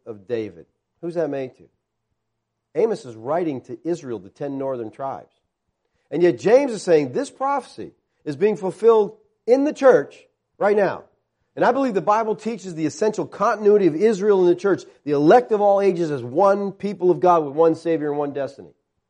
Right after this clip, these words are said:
There's no division anymore. And anyone who makes a division between Israel and the church, they're confused. We're one people. We inherited the promises, as this Amos makes so clear. The promise of the new covenant was made to who? Israel and Judah.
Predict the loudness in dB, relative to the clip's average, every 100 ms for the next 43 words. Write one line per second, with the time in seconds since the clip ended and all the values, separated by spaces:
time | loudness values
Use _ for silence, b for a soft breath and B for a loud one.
0 | _ _ _ _ -16 -4 -2 -2 -4 -4
1 | -6 -6 -6 -8 -10 -14 -16 _ _ 0
2 | 4 6 6 4 2 -2 2 2 0 -2
3 | 0 2 2 0 -2 -2 -4 -4 -12 _
4 | _ _ _ -8 -8 -8 -12 -4 -4 -4
5 | -12 _ _ _ _ _ _ _ _ 0
6 | 2 2 0 -2 -4 -6 -20 _ _ _
7 | -6 -2 2 0 2 4 8 8 4 -2
8 | -2 0 -2 -8 -8 -10 -6 -4 -4 -4
9 | -6 -6 -8 -10 -10 -12 -12 -12 -12 -12
10 | _ _ _ _ _ _ -18 -2 0 0
11 | 0 -2 0 -4 -4 _ -8 -8 -2 0
12 | 0 -2 -4 -6 -8 -6 -6 -6 -10 _
13 | _ _ _ _ _ _ _ _ _ _
14 | _ _ _ _ -6 0 -2 0 -4 -4